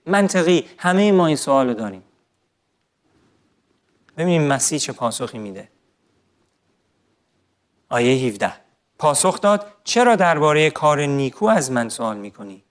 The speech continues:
تنها یکی هست که نیکوست. اگر می‌خواهی به حیات راه یابی، احکام را به جا آور.»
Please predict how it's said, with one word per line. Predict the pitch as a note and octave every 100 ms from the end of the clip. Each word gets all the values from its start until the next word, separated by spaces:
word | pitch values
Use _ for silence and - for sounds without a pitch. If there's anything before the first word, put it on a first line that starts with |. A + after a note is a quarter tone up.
| _ _ _ _ -
تنها | F#3 F3+ G3+
یکی | G#3 A3+ A3+ E3+
هست | C#3+ B2 -
که | B2
نیکوست. | A#2 G#2+ - G#2 F#2+ - - _ _ _ _ -
اگر | A#2+ E3
می‌خواهی | E3 D#3 D#3 D#3+
به | D3
حیات | C#3+ D3 D3+ - - _ _ _
راه | A#2 C#3 D#3 C#3
یابی، | B2+ B2 A2+ C3 E3 - _ _ -
احکام | E3 C#3+ - G3 E3
را | C3+
به | A2 A#2+
جا | G#2+ A#2 G#2+ G2+ _ -
آور.» | G2+ F#2+ -